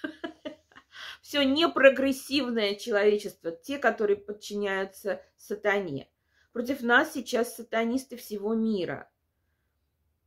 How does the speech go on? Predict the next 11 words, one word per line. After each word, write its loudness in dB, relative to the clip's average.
Против 0
России. -4
И, -6
а, 6
они 2
имеют -2
с-, -12
очень -2
серьезные 0
денежные, -4
финансовые -6